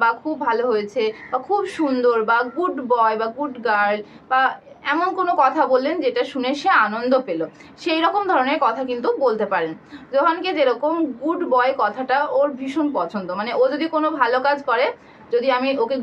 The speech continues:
গুড বয় বলি, তাহলে ও খুব আনন্দ পায়।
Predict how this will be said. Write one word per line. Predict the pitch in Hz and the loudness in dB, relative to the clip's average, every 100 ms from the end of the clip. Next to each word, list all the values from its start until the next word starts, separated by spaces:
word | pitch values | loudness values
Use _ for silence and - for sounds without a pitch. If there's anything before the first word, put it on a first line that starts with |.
| 220 | -2
গুড | 311 285 | -2 2
বয় | 320 262 | 2 4
বলি, | 214 220 494 554 - | 2 2 0 -2 -2
তাহলে | 262 269 285 | 0 4 4
ও | 302 - | 4 0
খুব | 427 427 | 4 4
আনন্দ | 254 226 214 202 | 4 2 -2 -2
পায়। | 190 165 | -2 -4